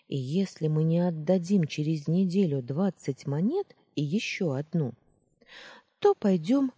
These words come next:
к бабке Шане, она комнату сдает. Но Рори сказал,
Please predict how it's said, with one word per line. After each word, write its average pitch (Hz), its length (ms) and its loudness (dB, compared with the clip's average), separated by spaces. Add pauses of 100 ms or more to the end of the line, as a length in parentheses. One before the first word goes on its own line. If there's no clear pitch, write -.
(160)
к 165 100 2
бабке 202 420 0
Шане, 147 600 -2 (400)
она 349 240 -2
комнату 202 560 -2
сдает. 120 500 -6 (800)
Но 139 260 -2
Рори 240 280 2
сказал, 131 640 -6